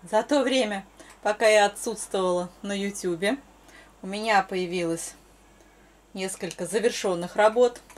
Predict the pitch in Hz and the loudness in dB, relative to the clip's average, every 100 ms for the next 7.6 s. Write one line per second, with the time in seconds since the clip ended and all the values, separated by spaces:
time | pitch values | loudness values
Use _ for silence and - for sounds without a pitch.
0 | - - - 208 226 214 202 208 202 208 | -20 -16 -4 2 4 2 2 0 0 -6
1 | 196 185 - 220 - - 160 185 - - | -6 -8 0 2 2 -2 -8 -10 -10 -16
2 | _ _ _ _ _ _ _ _ _ _ | _ _ _ _ _ _ _ _ _ _
3 | _ _ _ _ - 226 226 277 - 220 | _ _ _ _ -6 -4 -2 -2 0 0
4 | 202 190 208 214 226 - 247 240 240 - | 0 -2 -4 -4 -4 -6 -4 -2 -2 0
5 | 240 240 233 233 - _ - 240 269 220 | -2 -2 -8 -12 -20 _ -2 2 4 4
6 | 214 220 - 196 - 180 170 170 - 170 | 0 -2 -2 -2 -2 -4 -4 -8 -4 -4
7 | 160 160 - 175 233 302 | -2 -4 0 4 4 4